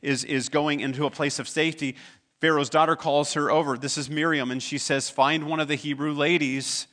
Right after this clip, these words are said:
to nurse him until he's old enough where I can adopt him." Oh, she goes, "I got an idea. I got just the lady." And it's Moses' own mother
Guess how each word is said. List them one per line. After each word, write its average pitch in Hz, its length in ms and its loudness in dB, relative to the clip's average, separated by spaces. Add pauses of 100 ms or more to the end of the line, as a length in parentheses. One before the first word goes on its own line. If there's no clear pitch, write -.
(220)
to 147 140 -4
nurse 160 400 2
him 135 300 0
until 127 340 -4
he's 139 180 -4
old 131 180 -2
enough 135 280 0
where 131 120 2
I 123 80 6
can 139 160 -4
adopt 156 340 0
him." 110 120 -6
Oh, 139 140 -2
she 143 160 -8
goes, 131 140 -4
"I 143 80 2
got 139 140 0
an 120 80 -4
idea. 117 340 -2 (220)
I 151 80 0
got 147 140 2
just 156 220 -6
the 170 80 -2
lady." 160 420 0 (880)
And 117 120 -6
it's 113 140 -8
Moses' 123 540 -4
own 113 180 -6
mother 117 460 -6